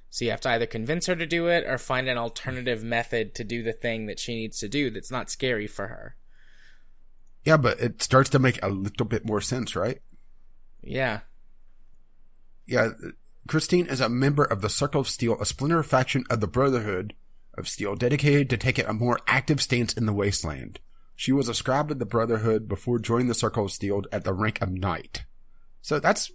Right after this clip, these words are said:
Speaker 2: fairly high up there.
Speaker 1: Yeah. Knights, in the Brotherhood of Steel, the Knights are the main users in power armor. They're essentially, like,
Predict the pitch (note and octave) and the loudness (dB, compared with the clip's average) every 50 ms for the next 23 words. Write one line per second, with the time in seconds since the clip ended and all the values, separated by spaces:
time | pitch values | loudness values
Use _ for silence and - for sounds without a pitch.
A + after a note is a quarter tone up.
0 | - - - F4 G4 F#4 F4 G3+ G3 C4+ C#4 C#4 E4+ E4 - - A2+ G2 D2 - | -2 0 2 2 4 6 6 6 8 8 8 8 6 4 4 2 0 0 0 -2
1 | - - - - - - - - - - - - - - - - - - - - | -8 -14 -20 -20 -20 -20 -20 -20 -20 -20 -20 -20 -20 -20 -20 -20 -20 -20 -20 -20
2 | - - - - - - C3+ C3 B2 A#2 A#2 A#2+ A#2 - - - - - - - | -20 -20 -20 -20 -16 -12 -6 -2 0 0 0 0 -2 -4 -8 -16 -20 -20 -20 -20
3 | - - - - - - - - - - - - - C3 C3+ C#3 D3+ D#3 - - | -20 -20 -20 -20 -20 -20 -20 -20 -20 -14 -8 -4 -2 0 2 2 2 0 0 0
4 | - - - A#2+ C3+ C3+ C#3 F3 G#3+ B3 A#3+ G#3+ D#3+ C#3 - - - C#3 B2 B2 | 0 0 0 0 0 0 2 2 2 2 2 0 -2 -4 -4 -2 -2 -2 -2 -2
5 | A#2+ B2 B2 B2+ C3 - - B2+ A#2+ A2+ A2+ A2 A2 A2 A2 A2 G#2+ A2 A2+ A#2 | -2 -2 0 -2 -2 -2 -4 -6 -4 -2 -2 0 0 0 0 -2 -2 -4 -4 -2
6 | A2+ A#2 A#2 A#2 A#2 A2+ A2+ A2+ G#2+ - - - - - - - - - - - | -2 -2 -2 -2 -4 -6 -6 -8 -10 -12 -14 -16 -16 -18 -20 -20 -18 -18 -18 -18
7 | - - - G#2 G#2 A2 A2+ A#2 A#2+ A2 G#2+ G#2+ G#2+ G2+ A2 G#2+ G#2 F#2+ - - | -18 -18 -18 -14 -10 -6 -6 -6 -6 -6 -6 -6 -6 -6 -6 -8 -8 -8 -4 -2
8 | A2 A#2 A#2 G#2+ G2 G2 F#2+ F2+ G2 F#2+ F#2+ G2+ G#2+ G#2 - - B2+ B2 - A2+ | -2 0 0 -2 -4 -4 -6 -6 -8 -8 -6 -6 -6 -6 -6 -6 -8 -8 -6 -6
9 | G#2+ G2+ G2 F2+ F2+ - - - - - | -6 -6 -6 -8 -8 -10 -14 -20 -20 -20